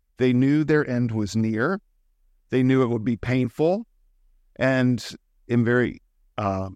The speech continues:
very often in healthcare systems at that time, when there was nothing more to do, there was nothing more to do. And she created something to do that was built out of her own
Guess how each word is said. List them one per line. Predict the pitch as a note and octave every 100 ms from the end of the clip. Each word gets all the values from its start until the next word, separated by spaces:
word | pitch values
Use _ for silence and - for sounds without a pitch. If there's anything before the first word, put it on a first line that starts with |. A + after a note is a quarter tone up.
| - _ _
very | G2 C3+
often | B2 B2+ - B2+ A2+
in | A2+ G#2+
healthcare | C3+ - B2+
systems | - A#2+ A#2 A2+
at | A2+
that | A2+ G#2+
time, | F3+ G3
when | C#3
there | B2
was | A#2
nothing | A#2+ A#2 B2
more | A#2
to | A2
do, | A#2+ C#3
there | A2+
was | A#2
nothing | A2 G2+ G#2+ G2+ F2+
more | F#2+ E2+ F#2 F2
to | -
do. | F2+ D2+ - _ _ _ _ _ - _ _ _ _ _ _ _ _ - -
And | A2+
she | - D#3
created | - C#3 C3 B2+ A#2
something | - A2+ - G#2+ G2
to | G#2
do | F#2 C#3+
that | A2+ G#2
was | A2 F#2+
built | G#2+ C3+ - - _ -
out | C#3+ D3+
of | D3 -
her | - E3 E3+ D#3 _
own | B2+ A#2+ A#2 B2